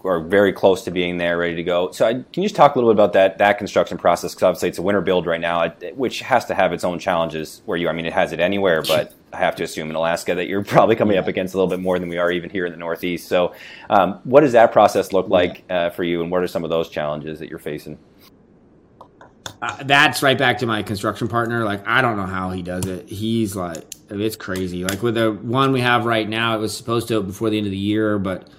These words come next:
Speaker 2: I mean, we've had multiple days where it's, you know,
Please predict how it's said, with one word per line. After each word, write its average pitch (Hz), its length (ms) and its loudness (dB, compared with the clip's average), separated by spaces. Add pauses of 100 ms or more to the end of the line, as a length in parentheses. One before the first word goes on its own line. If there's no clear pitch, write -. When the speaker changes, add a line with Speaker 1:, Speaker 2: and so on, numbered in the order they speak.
(540)
Speaker 2:
I 101 80 -6
mean, 101 160 -2
we've 104 160 2
had 98 400 -2
multiple 107 520 0
days 101 380 -2
where 95 160 -4
it's, - 460 -12 (440)
you 104 140 -10
know, 82 180 -12